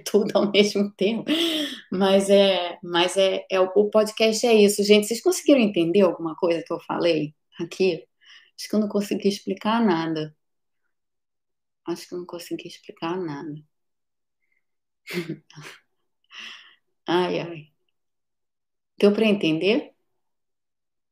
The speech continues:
<laughs> O Marco tá falando assim, "Imagina um conto da Mônica." Eu já escrevi, Marco, vários contos. Eu tenho um monte de conto na gaveta, tá? Essa é outra coisa que eu faço.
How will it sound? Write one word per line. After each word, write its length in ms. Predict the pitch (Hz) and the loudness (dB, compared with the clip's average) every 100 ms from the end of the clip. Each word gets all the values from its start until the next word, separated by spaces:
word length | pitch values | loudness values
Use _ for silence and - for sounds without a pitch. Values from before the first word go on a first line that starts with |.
| _ _ _ _ _ _ _ _ _ _ _ _ _ _ _ _ _ _ _ _ _ _ _ _ _ _ _ _ _ _ _ _ _ _ _ _ _ | _ _ _ _ _ _ _ _ _ _ _ _ _ _ _ _ _ _ _ _ _ _ _ _ _ _ _ _ _ _ _ _ _ _ _ _ _
<laughs> 320 | - 208 208 - - - - - | 2 4 2 -12 -14 -14 -18 -4
O 100 | 185 | -2
Marco 360 | 185 175 175 - | 2 0 0 -4
tá 120 | 170 | -2
falando 280 | 185 185 180 | 0 0 2
assim, 280 | 170 165 170 | 0 -2 -4
"Imagina 460 | 170 175 175 202 202 | -2 -2 0 4 4
um 100 | 185 | 2
conto 320 | 185 185 185 | 0 0 0
da 180 | 175 165 | -2 -2
Mônica." 760 | 170 180 175 170 - 170 165 _ | -2 -2 -2 -4 -8 -8 -10 _
Eu 100 | 160 | -12
já 120 | 160 175 | -6 -4
escrevi, 760 | 170 202 220 185 175 175 180 - | 0 2 4 2 0 -2 -6 -8
Marco, 420 | 165 151 151 - | -6 -6 -8 -6
vários 340 | 170 185 202 | -4 -4 -6
contos. 280 | - 170 165 | -6 -8 -6
Eu 100 | - | -8
tenho 160 | 180 190 | -6 -4
um 20 | |
monte 280 | 175 175 180 | -4 -8 -14
de 80 | 170 | -10
conto 320 | 160 151 170 | -10 -8 -8
na 100 | 170 | -6
gaveta, 460 | 170 156 151 156 151 | -6 -6 -6 -6 -8
tá? 260 | 156 165 _ - | -10 -10 _ -18
Essa 240 | 151 - | -12 -10
é 80 | - - | -12 -12
outra 280 | 170 165 - | -12 -4 -4
coisa 280 | - 160 - | -4 -8 -8
que 80 | 170 | -6
eu 180 | 165 156 | -6 -6
faço. 360 | 156 139 - | -8 -8 -10